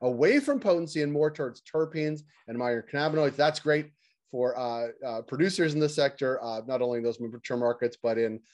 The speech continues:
the newer markets and here in Canada as well. And importantly,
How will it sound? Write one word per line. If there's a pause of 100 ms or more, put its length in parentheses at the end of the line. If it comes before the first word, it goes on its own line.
the
newer
markets
and
here
in
Canada
as
well. (800)
And
importantly,